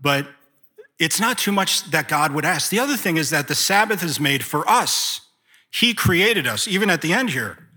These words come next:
Jesus didn't need anyone to tell him about human nature. He understood it well. Of course he does. He created it.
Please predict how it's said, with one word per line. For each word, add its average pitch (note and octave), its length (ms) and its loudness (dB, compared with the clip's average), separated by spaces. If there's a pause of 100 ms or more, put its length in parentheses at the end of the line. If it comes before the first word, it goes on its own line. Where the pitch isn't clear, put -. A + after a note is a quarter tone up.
(720)
Jesus G3 320 2
didn't F#3 220 2
need E3+ 140 2
anyone F#3+ 320 2
to C3 60 -4
tell D#3 200 0
him D3+ 100 2
about C3+ 300 0
human C#3+ 260 0
nature. E3 360 0
He E3+ 140 0
understood D#3 400 0
it C3 140 -2
well. D3 400 -2
Of D#3+ 100 -12
course D4 280 0
he A#3+ 80 0
does. D3 340 0 (100)
He C4 200 -2
created A3+ 600 0
it. A2+ 200 -8